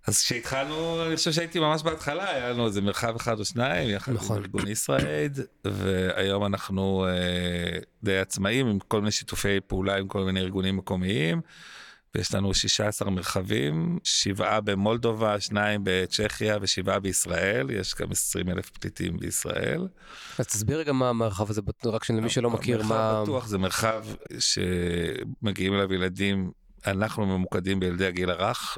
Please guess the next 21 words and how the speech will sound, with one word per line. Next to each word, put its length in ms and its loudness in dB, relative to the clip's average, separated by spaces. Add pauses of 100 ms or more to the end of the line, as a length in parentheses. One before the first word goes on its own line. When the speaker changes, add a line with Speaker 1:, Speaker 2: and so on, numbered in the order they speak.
Speaker 1:
שמבחינתנו 600 0
גיל 200 2
הרך 240 2
זה 460 2 (160)
שלוש 480 2
עד, 400 0
אה, 380 0 (380)
ל-, 140 2 (120)
זה 80 -2
בעצם 300 2
מלידה, 440 4
אבל 260 -2
נגיד 300 0
מגיעים 280 2
למרחב 380 0
ילדים 260 0
בני 120 2
שלוש 520 0 (720)
עד, 360 0
אה, 140 4
שמונה. 480 2